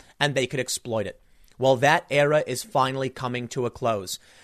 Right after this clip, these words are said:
I don't know what this will necessarily mean in the future, but I think it's important everyone is a bit more self-reliant. Do you know how much energy is wasted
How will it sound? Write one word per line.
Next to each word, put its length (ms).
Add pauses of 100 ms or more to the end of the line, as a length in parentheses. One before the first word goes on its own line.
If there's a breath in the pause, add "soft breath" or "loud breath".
I 140
don't 260
know 120
what 180
this 120
will 80
necessarily 440
mean 140
in 60
the 60
future, 300
but 80
I 40
think 140
it's 100
important 480
everyone 340
is 80
a 40
bit 220
more 340
self-reliant. 1080 (400 soft breath)
Do 80
you 40
know 60
how 60
much 200 (120)
energy 540
is 220
wasted 600